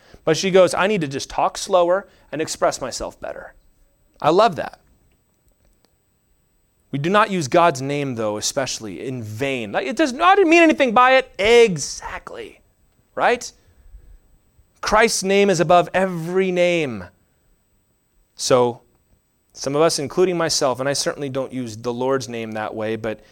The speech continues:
even some of the things we say, it says, "Do not swear by heaven, do not swear by earth." Jesus said, "Don't swear by your head," because you can't control any of that stuff. So maybe speak plainly is a Christian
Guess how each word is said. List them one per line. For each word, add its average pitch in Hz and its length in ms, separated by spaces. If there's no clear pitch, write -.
even 190 220
some 185 180
of 175 60
the 170 80
things 165 340
we 147 80
say, 143 400
it - 60
says, 123 120
"Do 143 140
not 185 160
swear 156 400
by 135 160
heaven, 123 440
do 117 100
not 160 180
swear 147 240
by 139 220
earth." 123 180
Jesus 160 300
said, 147 120
"Don't 151 200
swear 180 240
by 170 140
your 165 160
head," 147 440
because 131 200
you 165 80
can't 190 180
control 160 380
any 156 140
of 131 60
that 104 200
stuff. - 440
So 107 360
maybe 139 340
speak - 560
plainly 117 640
is 113 140
a 110 80
Christian 110 580